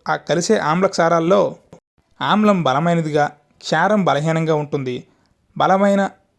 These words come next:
ఆమ్లం బలహీన క్షారంతో కలిశాక వచ్చే లవణం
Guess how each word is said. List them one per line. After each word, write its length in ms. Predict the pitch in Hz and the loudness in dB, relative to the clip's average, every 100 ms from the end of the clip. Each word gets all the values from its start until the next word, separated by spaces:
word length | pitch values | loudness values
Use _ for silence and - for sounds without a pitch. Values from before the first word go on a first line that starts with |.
| _ _ _ _ - | _ _ _ _ -10
ఆమ్లం 360 | 160 175 185 170 | -4 0 0 0
బలహీన 320 | 143 156 170 | -2 0 0
క్షారంతో 500 | 165 - 143 151 147 | -2 -4 -4 -4 -6
కలిశాక 440 | - 143 147 147 190 - _ _ - | -4 -4 -2 -2 -4 -6 _ _ -6
వచ్చే 280 | 151 - 147 | -4 -2 -2
లవణం 440 | 131 156 180 151 | 0 0 0 -4